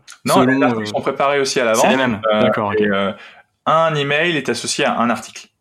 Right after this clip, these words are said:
Speaker 1: Enfin, un email a une thématique et du coup, un ou plusieurs articles. Voilà.
Speaker 2: Ça, ça vous a mis combien de temps à le préparer, par exemple ? À l'écrire, euh ?
Speaker 1: Je sais pas, on l'a, on l'a claqué. En fait, les articles, euh,
Speaker 2: Ouais.
Speaker 1: notre blog, ça fait longtemps qu'il existe. Et des articles,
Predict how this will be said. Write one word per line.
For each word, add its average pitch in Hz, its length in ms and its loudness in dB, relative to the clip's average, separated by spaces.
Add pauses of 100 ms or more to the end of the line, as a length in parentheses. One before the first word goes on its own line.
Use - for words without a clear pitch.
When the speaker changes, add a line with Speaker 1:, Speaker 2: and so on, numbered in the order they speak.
Speaker 1:
Enfin, 127 160 -2
un 165 160 2
email 170 300 2
a 123 40 2
une 135 140 0
thématique 143 480 -2
et 104 60 -2
du 110 120 -2
coup, 143 220 -4
un 135 80 2 (100)
ou 139 120 -4
plusieurs 117 240 -2
articles. - 360 -10 (380)
Voilà. - 280 -10
Speaker 2:
Ça, 160 140 0
ça 170 120 0
vous 117 160 0
a 110 40 2
mis 110 140 0
combien 135 240 -2
de 127 80 -6
temps 127 180 0
à 107 60 0
le 95 60 -6
préparer, 104 420 -10
par 107 160 -16
exemple ? 110 380 -16 (320)
À 107 80 -8
l'écrire, 113 480 -6
euh ? 101 220 -16 (420)
Speaker 1:
Je - 100 -10
sais 113 80 -6
pas, 139 220 0
on 117 40 4
l'a, 92 160 0
on 101 40 -2
l'a 95 100 0
claqué. 104 320 -6
En 123 80 0
fait, 180 220 -4
les 113 160 0
articles, - 480 -8 (540)
euh, 98 120 -4 (280)
Speaker 2:
Ouais. 90 360 -6 (440)
Speaker 1:
notre 131 200 -2
blog, 165 160 0
ça 131 100 -6
fait 107 100 -6
longtemps 101 280 0
qu'il 90 160 -8
existe. - 380 -14 (180)
Et 107 40 -4
des 107 160 0
articles, 117 240 -4